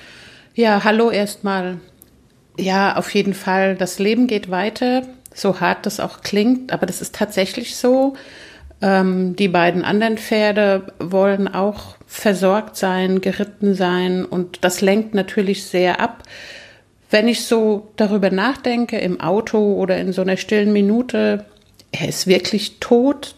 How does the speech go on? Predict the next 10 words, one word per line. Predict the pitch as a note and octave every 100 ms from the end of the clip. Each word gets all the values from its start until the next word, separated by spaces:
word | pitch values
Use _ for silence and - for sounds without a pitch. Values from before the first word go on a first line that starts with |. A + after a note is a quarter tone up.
| _
dann | F3+ F#3+
ist | G3
es | G3+
immer | G3 G#3
noch | G#3 G3+
so | G#3
ein | G#3
bisschen | G3 G3+ G#3 G3+ G3 G3 - - - - _ -
unfassbar | A3 B3 B3 - G#3 G#3 - C4+ D#4 D#4 -
und | F#3+ G3 F#3+ -